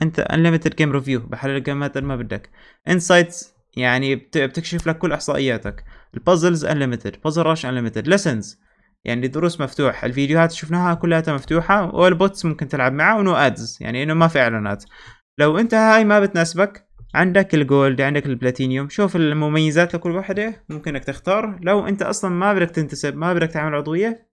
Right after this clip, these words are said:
آه، يعني هاي الميزات ما بتحصل عليها او بتكون ليميتد. عندك الييرلي وعندك المانثلي، الشهري او السنوي.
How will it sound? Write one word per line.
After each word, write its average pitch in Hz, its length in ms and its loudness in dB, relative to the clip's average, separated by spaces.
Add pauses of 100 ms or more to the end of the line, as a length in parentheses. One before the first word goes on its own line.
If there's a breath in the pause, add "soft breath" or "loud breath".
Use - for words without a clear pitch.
(160)
آه، - 440 -12
يعني 196 220 2
هاي 220 180 6
الميزات 202 500 6
ما 196 60 2
بتحصل 175 360 -2
عليها 170 260 2
او 180 60 0
بتكون 202 460 -2 (420 loud breath)
ليميتد. 135 560 0 (400 soft breath)
عندك 190 300 2
الييرلي 190 760 4
وعندك 185 560 0
المانثلي، 131 640 -2 (320)
الشهري 190 480 0
او 170 100 2
السنوي. 120 420 0